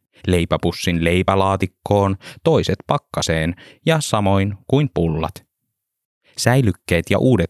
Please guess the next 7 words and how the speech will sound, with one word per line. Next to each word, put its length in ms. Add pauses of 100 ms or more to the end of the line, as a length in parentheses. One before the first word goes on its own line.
presidentit 600 (300)
hän 240
nosti 320
hauraan 600
käden 380
ulottuville 760 (160)
tiskipöydälle. 960